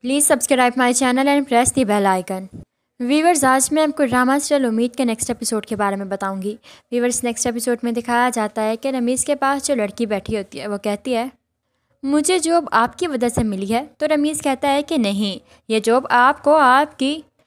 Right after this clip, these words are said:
एबिलिटीज़ की वजह से मिली है। "अच्छा मिस शैला, मेरे कुछ क्लाइंट आ रहे हैं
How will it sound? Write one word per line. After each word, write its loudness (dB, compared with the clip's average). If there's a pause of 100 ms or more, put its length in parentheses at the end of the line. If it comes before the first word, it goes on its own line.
(300)
एबिलिटीज़ 0
की -4
वजह 0
से -2
मिली -4
है। 0 (760)
"अच्छा -2
मिस 0
शैला, 2
मेरे 0
कुछ -2
क्लाइंट 0
आ 2
रहे -2
हैं -2